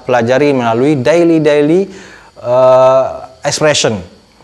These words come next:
Ada namanya daily, daily expression yang kita pelajari dari vocabulary, vocabulary dari kosakata, kosakata yang kita pelajari tadi.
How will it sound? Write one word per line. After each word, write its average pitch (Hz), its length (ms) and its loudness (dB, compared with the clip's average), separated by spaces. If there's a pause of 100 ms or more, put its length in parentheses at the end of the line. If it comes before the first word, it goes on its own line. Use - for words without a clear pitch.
(220)
Ada 127 240 2
namanya 135 400 0
daily, 127 240 4
daily 127 240 0
expression 135 560 -2
yang 139 160 0
kita 151 240 -2
pelajari 131 720 0 (240)
dari 135 320 2
vocabulary, 143 800 2
vocabulary 131 560 2
dari 135 240 0
kosakata, 135 640 -2
kosakata 135 480 0
yang 131 160 0
kita 185 160 2
pelajari 135 400 2
tadi. 127 480 -2